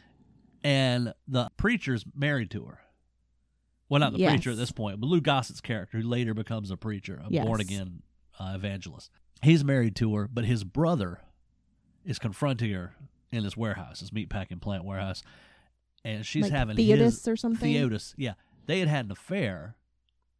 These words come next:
Speaker 1: and she's having his baby. But
Speaker 2: Right.
Speaker 1: she's not, but Lou Gossett doesn't know it. She's threatening to tell him.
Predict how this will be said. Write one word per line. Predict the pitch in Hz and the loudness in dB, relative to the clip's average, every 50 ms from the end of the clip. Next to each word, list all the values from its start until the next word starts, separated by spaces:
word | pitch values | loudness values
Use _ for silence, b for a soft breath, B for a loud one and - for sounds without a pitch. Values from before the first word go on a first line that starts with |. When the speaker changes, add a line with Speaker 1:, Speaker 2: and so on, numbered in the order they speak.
| _ _ _ _ _ _ _ _ - | _ _ _ _ _ _ _ _ -12
Speaker 1:
and | 120 - | -10 -8
she's | - 143 123 - | -6 -6 -6 -4
having | 123 113 101 87 98 | -4 -4 -4 -4 -4
his | 101 143 147 123 | -4 -2 -4 -4
baby. | 104 120 127 123 110 87 - - - _ _ _ _ - | -4 -4 -4 -4 -6 -6 -8 -12 -18 _ _ _ _ -8
But | - 160 156 | -2 -2 -2
Speaker 2:
Right. | 147 139 | -2 -2
Speaker 1:
she's | 135 123 113 | -4 -4 -4
not, | 131 120 113 - _ _ _ _ _ _ _ _ _ _ _ _ _ _ _ _ - | -4 -4 -6 -8 _ _ _ _ _ _ _ _ _ _ _ _ _ _ _ _ -4
but | 113 | 0
Lou | 117 123 117 | 0 2 4
Gossett | 139 151 143 120 - 117 | 4 4 2 2 0 -4
doesn't | 120 107 104 98 | -4 -4 -4 -4
know | 117 135 127 101 | -2 -2 -2 -2
it. | 85 90 | -2 -2
She's | - 151 143 - | -4 -4 -4 -2
threatening | - 170 156 - 113 120 98 | 0 0 0 0 -2 -6 -8
to | 101 | -8
tell | - - - 190 156 117 95 | -8 -6 -4 -2 -2 -2 -2
him. | 90 87 | -4 -8